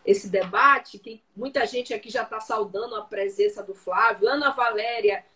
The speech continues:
saudade, Flávio. Muita gente, a, a Rosane Pires Batista, Flávio,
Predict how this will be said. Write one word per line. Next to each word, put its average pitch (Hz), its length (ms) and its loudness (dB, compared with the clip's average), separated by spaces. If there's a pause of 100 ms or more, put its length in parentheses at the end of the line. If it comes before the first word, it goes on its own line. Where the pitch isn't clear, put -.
saudade, 254 880 0 (100)
Flávio. 196 720 -10 (680)
Muita 254 360 0
gente, 240 220 -6
a, 233 60 0
a 233 340 4
Rosane 269 920 -4
Pires 285 360 -2
Batista, 254 720 -6
Flávio, 220 960 4